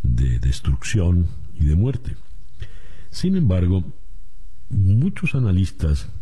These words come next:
occidentales plantean que ya Putin ha perdido la guerra. A lo mejor es una manera de verlo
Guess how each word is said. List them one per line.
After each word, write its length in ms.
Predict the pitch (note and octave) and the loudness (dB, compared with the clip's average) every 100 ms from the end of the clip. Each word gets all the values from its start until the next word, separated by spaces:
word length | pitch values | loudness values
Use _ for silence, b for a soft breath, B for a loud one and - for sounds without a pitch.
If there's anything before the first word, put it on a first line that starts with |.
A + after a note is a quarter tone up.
| - - | -4 -2
occidentales 880 | - - A2+ G2 F#2+ B1 - - - - B B B B B B B | 0 2 2 2 2 0 0 -2 -2 -4 B B B B B B B
plantean 680 | - G2 F#2 A#2+ C3 C3 B2+ | 2 2 2 0 0 0 0
que 320 | - G2 F2+ E2 | 0 2 2 2
ya 240 | G#2+ A2 | 2 0
Putin 400 | - C3+ - D#2+ | -2 -2 0 0
ha 60 | D#2+ | 0
perdido 440 | F#2 D#2+ E2+ E2+ | 0 2 2 4
la 100 | E2+ | 2
guerra. 380 | F#2 C3+ C#2 B1 - - B B B B B B B - | 2 2 0 0 -2 -4 B B B B B B B 0
A 80 | - | 0
lo 80 | A2+ | 2
mejor 320 | B2 B2 F3+ | 2 0 -2
es 120 | D#3+ | 0
una 160 | D3+ C#3 | 0 0
manera 540 | A2 G2+ G#2+ A2 G#2 - B B B - | 2 2 2 2 0 -2 B B B -4
de 280 | - D#2+ D#2+ | 0 2 4
verlo 560 | D#2 G2 F2+ G2 G2 | 4 2 2 2 2